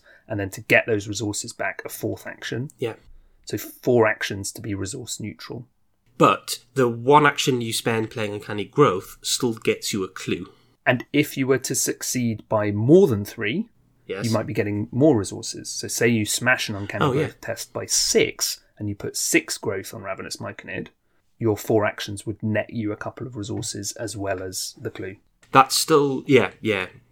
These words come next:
Speaker 2: That's nice. I hadn't, hadn't
Speaker 1: Yeah.
Speaker 2: appreciated that. You're, you're spot on. It's not a great way of making resources. <laughs>
Speaker 1: <laughs> Yeah, yeah.
Speaker 2: Um, and y-, you could theoretically do it over and over again, couldn't you?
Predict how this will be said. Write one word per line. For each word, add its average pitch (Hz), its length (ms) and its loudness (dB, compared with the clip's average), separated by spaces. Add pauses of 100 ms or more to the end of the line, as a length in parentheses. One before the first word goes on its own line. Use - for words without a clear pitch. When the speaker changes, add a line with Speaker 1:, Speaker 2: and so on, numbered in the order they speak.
(140)
Speaker 2:
That's 143 300 6
nice. - 380 0
I 113 100 2
hadn't, 110 380 -4
hadn't 110 260 -6
Speaker 1:
Yeah. 104 80 2
Speaker 2:
appreciated 98 340 -6
that. 92 260 -6
You're, 107 260 -2
you're 107 240 0
spot - 240 -4
on. 98 160 -2 (580)
It's - 140 -4
not 139 300 6
a 117 80 4
great 123 360 8
way 104 160 4
of 104 100 -6
making 101 320 -4
resources. - 600 -8
<laughs> - 80 -4 (100)
Speaker 1:
<laughs> - 0 - (720)
Yeah, 143 300 12
yeah. - 460 10 (460)
Speaker 2:
Um, 107 260 4
and 127 180 6
y-, 120 80 -10 (460)
you 135 180 0
could 233 320 2
theoretically 156 560 0
do 113 160 0
it 110 80 0
over 104 220 2
and 104 80 0
over 101 160 -4
again, 92 340 -6
couldn't 82 200 -6
you? 80 160 -12